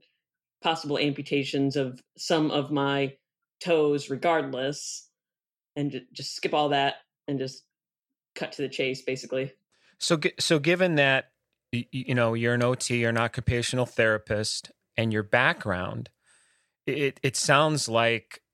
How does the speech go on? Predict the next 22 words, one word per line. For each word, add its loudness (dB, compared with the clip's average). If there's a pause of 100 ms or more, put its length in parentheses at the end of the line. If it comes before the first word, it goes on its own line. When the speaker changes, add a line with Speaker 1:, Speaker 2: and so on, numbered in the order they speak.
(280)
Speaker 2:
i-, -10
it 0
was, 0
is -6
sort 2
of, -2 (100)
you 0
were 2
viewing 2
this 0
through -2
kind 0
of 0
like 0
a 2
medical 0
lens 0 (640)
in 2
terms 2
of, 2 (340)
you 0
know, 2